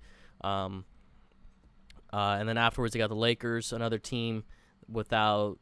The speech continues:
their two best players in LeBron and A D. I don't know if Kuzma's playing, but this is another team that just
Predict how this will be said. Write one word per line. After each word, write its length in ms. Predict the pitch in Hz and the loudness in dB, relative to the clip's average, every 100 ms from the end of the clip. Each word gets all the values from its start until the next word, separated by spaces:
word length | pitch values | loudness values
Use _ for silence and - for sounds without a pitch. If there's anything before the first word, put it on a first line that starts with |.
| _ | _
their 140 | 110 | -6
two 180 | - 123 | -4 -4
best 300 | 110 110 - | 0 -2 -2
players 340 | 123 113 110 107 | -2 0 0 -2
in 120 | 101 | -6
LeBron 300 | 104 107 104 | -2 -2 0
and 80 | 104 | -2
A 160 | 104 | -4
D. 320 | 101 107 107 107 | -2 -2 -4 -6
I 40 | 107 | -4
don't 80 | |
know 60 | 107 | -4
if 80 | - | -2
Kuzma's 340 | 120 110 110 | -2 -2 -4
playing, 400 | - 107 104 101 - - - - - | -4 -2 -2 -6 -10 -20 -20 -16 0
but 280 | 104 98 - _ | 2 2 -2 _
this 180 | 117 - | -6 -2
is 120 | 113 | 0
another 260 | 113 113 117 | 2 2 2
team 340 | - 123 117 | 0 -6 -4
that 300 | 110 107 104 | 0 0 -2
just 180 | - | -4